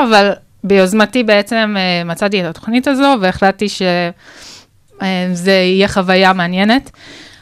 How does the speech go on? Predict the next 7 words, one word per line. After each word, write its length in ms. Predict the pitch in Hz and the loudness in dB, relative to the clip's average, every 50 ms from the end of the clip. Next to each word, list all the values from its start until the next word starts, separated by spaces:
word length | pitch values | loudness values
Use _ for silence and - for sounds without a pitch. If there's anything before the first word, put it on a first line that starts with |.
| _ - | _ -14
ודנמרק 920 | 196 185 185 202 214 214 214 208 214 220 214 196 233 240 262 269 269 269 269 | -10 -4 0 2 4 4 4 2 2 0 2 2 4 4 4 4 2 2 0
ידועה 280 | 233 208 214 214 214 | 0 2 4 4 4
באמת 360 | 214 220 220 214 220 220 214 | 4 2 0 0 0 -2 -2
במדיניות 540 | 208 226 220 214 196 202 196 196 196 208 208 | -2 -2 -2 -2 -2 -2 -2 -2 -2 -2 0
הרווחה 380 | 226 202 208 185 185 - - 214 | 0 0 0 0 -2 -2 -2 -2
המפותחת 580 | 208 208 190 - 185 170 - 214 208 - 233 | 0 0 -2 -4 -6 -2 -2 -2 0 -2 -4
שלה, 340 | - 247 233 226 240 240 233 | -2 0 2 4 4 4 4